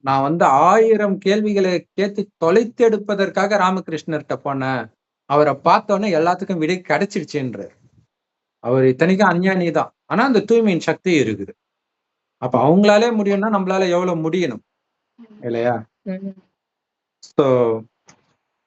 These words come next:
Speaker 1: அப்ப இது எல்லாமே ஒளியின் சதவீதம் அதிகமாக இருக்கும்போது எல்லாமே தெளிவாக பார்க்க முடியும்.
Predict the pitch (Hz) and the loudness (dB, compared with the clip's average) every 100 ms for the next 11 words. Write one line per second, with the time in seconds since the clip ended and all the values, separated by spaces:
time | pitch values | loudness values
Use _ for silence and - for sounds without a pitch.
0 | _ _ _ _ _ _ _ _ _ _ | _ _ _ _ _ _ _ _ _ _
1 | - - _ _ _ _ _ _ _ _ | -20 -20 _ _ _ _ _ _ _ _
2 | _ _ _ _ _ _ _ _ - - | _ _ _ _ _ _ _ _ -8 -2
3 | 208 220 202 190 190 220 240 285 240 196 | 0 2 2 4 4 2 0 -2 0 0
4 | 240 254 - 208 208 196 240 269 151 165 | 0 -2 0 0 0 -2 -4 -6 -6 -4
5 | 240 254 247 247 233 220 202 202 190 185 | -2 0 2 2 4 2 0 -2 -4 -4
6 | 269 202 208 226 220 202 208 208 202 185 | -2 2 2 0 0 2 2 2 2 2
7 | 165 151 147 123 110 | 0 0 -4 -6 -8